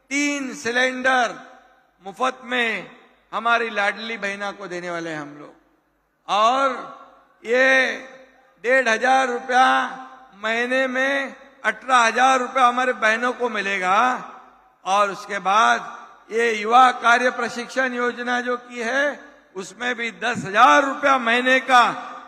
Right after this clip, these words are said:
ये प्रशिक्षण भत्ता, स्टाइपेंड देने वाला ये देश में हमारा पहला राज्य है. आणि म्हणून याचा फायदा देखील युवकांनी घेतला पाहिजे. मुख्यमंत्री वयोश्री योजना,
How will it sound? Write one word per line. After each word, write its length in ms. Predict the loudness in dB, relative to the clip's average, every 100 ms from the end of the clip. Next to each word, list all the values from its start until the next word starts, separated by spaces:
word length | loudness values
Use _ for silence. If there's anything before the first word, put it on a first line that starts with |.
| -20 -6
ये 140 | -2 0
प्रशिक्षण 720 | -2 -6 -6 -8 -4 -4 -4
भत्ता, 440 | -4 -6 2 4 4
स्टाइपेंड 720 | 0 2 2 2 -2 -4 -4
देने 320 | -4 0 0
वाला 520 | 2 2 4 4 4 0 -6 -16 -2
ये 160 | 2 2
देश 420 | 4 4 4 2
में 160 | 0 2
हमारा 380 | 4 4 2
पहला 500 | 2 0 0 4 4
राज्य 440 | 4 2 -2 -2 0
है. 400 | 2 0 -4 -10 -18 -20 _ -12
आणि 140 | -10
म्हणून 460 | -8 -2 2 2 0 -8 -18 -10 -6
याचा 320 | -4 -2 -4
फायदा 460 | -4 -10 -6 -6
देखील 340 | -6 -8 -16 -14
युवकांनी 540 | -12 -12 -10 -12 -10
घेतला 340 | -14 -12 -8 -8
पाहिजे. 360 | -8 -14 -16 _ _ _ _ _ _ _
मुख्यमंत्री 640 | -10 -4 -2 -2 -2 -2 0
वयोश्री 580 | 2 4 4 0 -4
योजना, 460 | 0 0 0 -2 0